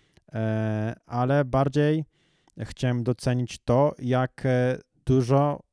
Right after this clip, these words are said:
jest Julii Żugaj w internecie, od kiedy Team X, jak, od kiedy powstał kolejny Team X.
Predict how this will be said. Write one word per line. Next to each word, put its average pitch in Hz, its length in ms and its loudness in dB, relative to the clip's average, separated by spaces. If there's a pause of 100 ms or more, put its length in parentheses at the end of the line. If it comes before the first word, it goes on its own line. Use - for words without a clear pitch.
(240)
jest 120 340 -4
Julii 127 280 4
Żugaj 127 360 2
w 113 60 -6
internecie, 123 720 0
od - 180 -6
kiedy 131 360 0
Team 127 300 0
X, - 440 -4
jak, 123 200 -8 (180)
od 120 120 -4
kiedy 123 200 -2
powstał 123 360 0
kolejny 120 380 2
Team 107 220 -2
X. - 280 -6